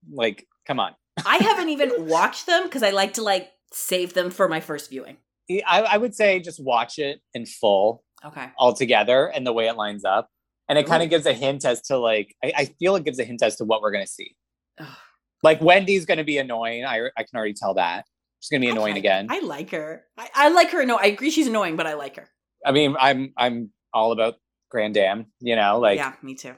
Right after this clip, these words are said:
Speaker 2: Yeah. I'm all about all of them, really. <laughs>
Speaker 1: Ashley, I, she's kinda grown on me. I do say I will miss Monique this season. 'Cause I don't, I don't like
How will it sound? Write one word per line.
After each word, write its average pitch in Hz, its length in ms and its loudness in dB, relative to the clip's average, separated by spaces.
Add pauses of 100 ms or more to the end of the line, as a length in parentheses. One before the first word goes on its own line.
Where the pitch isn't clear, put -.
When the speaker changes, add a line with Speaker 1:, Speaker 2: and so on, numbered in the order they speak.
(240)
Speaker 2:
Yeah. 131 180 -16
I'm - 120 2
all 466 120 8
about 226 220 6
all 185 260 4
of 156 60 -4
them, 143 120 -14
really. 151 440 -6 (120)
<laughs> 320 160 -2
Speaker 1:
Ashley, 226 640 6
I, 175 200 2
she's - 180 -12
kinda 170 240 -4
grown 139 240 2
on 135 140 -2
me. 143 260 -8 (300)
I 147 140 2
do 160 420 -2
say 143 240 4
I 123 80 6
will 123 200 2
miss 120 360 -2
Monique 104 460 -6
this - 180 -6
season. - 360 -10 (720)
'Cause 147 160 6
I 147 160 6
don't, 165 220 6
I 143 80 0
don't 170 180 2
like 160 240 4